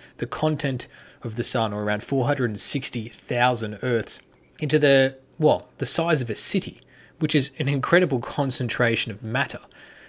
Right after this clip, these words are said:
Just one teaspoonful of matter from a neutron star could weigh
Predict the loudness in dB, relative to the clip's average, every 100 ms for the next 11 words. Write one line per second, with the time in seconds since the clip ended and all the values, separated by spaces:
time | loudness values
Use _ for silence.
0 | -20 _ _ _ _ -2 0 2 2 0
1 | 0 0 0 0 -2 -4 -6 -8 -4 -2
2 | -2 0 0 0 -2 -6 -4 0 0 0
3 | -4 -4 -2 0 0 -2 -4 -2 0 2
4 | 0